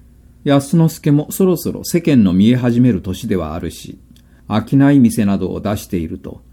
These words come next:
あらぬ噂が立ちやすいものである。だからそれをやめて、他にたつきの法を考えてはどうかというのだっ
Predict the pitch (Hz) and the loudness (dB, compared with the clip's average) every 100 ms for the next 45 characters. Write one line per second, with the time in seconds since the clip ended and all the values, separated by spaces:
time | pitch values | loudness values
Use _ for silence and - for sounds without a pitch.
0 | _ - 131 151 135 107 110 117 104 104 | _ -2 0 2 2 2 0 0 -2 0
1 | 110 107 131 123 131 98 85 82 80 78 | -2 0 -2 0 0 0 0 -6 -8 -8
2 | 78 - - _ - - - _ - - | -10 -14 -18 _ -20 -20 -20 _ -20 -20
3 | _ _ - 147 147 117 110 - - 143 | _ _ -4 -2 0 0 0 -2 0 2
4 | 147 147 139 139 135 120 117 - _ - | 4 4 4 2 0 -2 -4 -8 _ -6
5 | 139 151 151 139 139 139 - 160 156 160 | -2 0 0 0 -2 -2 -2 0 0 0
6 | 156 156 151 156 160 165 156 120 87 85 | 2 2 0 -2 0 2 0 0 -4 -2
7 | 113 110 92 - 85 92 82 67 62 | -2 -2 -4 -6 -4 -2 -4 -8 -14